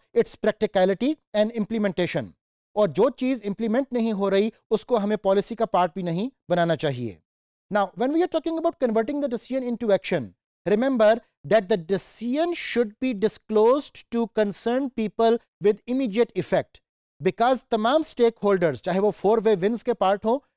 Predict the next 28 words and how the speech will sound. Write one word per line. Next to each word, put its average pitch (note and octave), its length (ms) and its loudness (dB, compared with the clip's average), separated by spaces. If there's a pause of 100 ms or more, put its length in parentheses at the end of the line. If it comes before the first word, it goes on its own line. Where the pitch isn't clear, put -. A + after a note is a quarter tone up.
चाहे G3+ 200 2
वो G#3 120 2
हमारा G3 280 2 (100)
होम G#3+ 220 -2
हो, A3 260 -2 (200)
हमारा F3 220 -2
प्रोफेशन F#3+ 480 -4
हो, A3+ 180 2 (280)
कम्युनिटी G#3 440 0
हो A3+ 220 2 (300)
या G3+ 100 4
हमारी G3 240 2
अपनी G#3 200 -2
ज़ात F3 320 0
हो, G3+ 240 2 (200)
we A3 80 2
should G3 240 -4
be A3 80 0
clear A#3+ 360 0
about G3 400 2 (260)
what A3 140 2
are A3+ 120 4
the G#3 140 -2
decisions, G#3+ 560 -2 (200)
what G3+ 140 0
are A3 100 2
the A3+ 100 0
problems, G#3 580 0